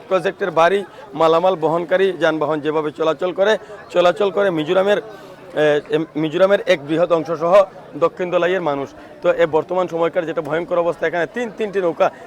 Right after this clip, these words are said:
ঠিক একই সময়ে নদীতে। এখানে প্রশাসনের পক্ষ থেকে এখনও পর্যন্ত কোনো ধরনের নৌকার ব্যবস্থা করা হয়নি।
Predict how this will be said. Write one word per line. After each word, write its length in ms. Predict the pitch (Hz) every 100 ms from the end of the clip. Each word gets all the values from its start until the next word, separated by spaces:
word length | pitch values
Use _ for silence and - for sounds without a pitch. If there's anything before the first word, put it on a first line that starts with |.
| -
ঠিক 140 | 247 -
একই 240 | 202 180 226
সময়ে 400 | 190 175 165 147
নদীতে। 420 | 151 151 156 156 - - -
এখানে 260 | 165 196 190
প্রশাসনের 540 | 170 175 202 202 214 185
পক্ষ 220 | 190 202
থেকে 240 | 196 185 156 - - 165
এখনও 260 | 165 196
পর্যন্ত 360 | 180 180 180 165
কোনো 220 | - 170
ধরনের 280 | 165 175 170
নৌকার 320 | 151 139 214
ব্যবস্থা 320 | 180 156 151
করা 200 | 151 151
হয়নি। 240 | 143 151